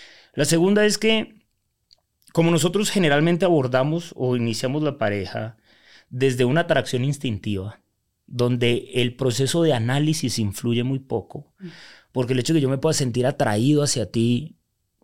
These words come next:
Speaker 1: no significa para nada que tú y yo podamos tener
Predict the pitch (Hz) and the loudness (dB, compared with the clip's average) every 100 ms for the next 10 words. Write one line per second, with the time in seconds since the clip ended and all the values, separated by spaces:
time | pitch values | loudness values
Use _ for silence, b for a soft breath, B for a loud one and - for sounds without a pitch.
0 | _ - 131 135 170 170 135 120 143 - | _ -8 -6 -4 -2 -2 -4 -6 -8 -6
1 | 151 139 104 104 143 151 160 139 117 127 | -4 -4 -2 0 2 4 4 2 2 2
2 | 131 143 143 156 - 113 117 123 | 2 2 2 2 0 2 2 0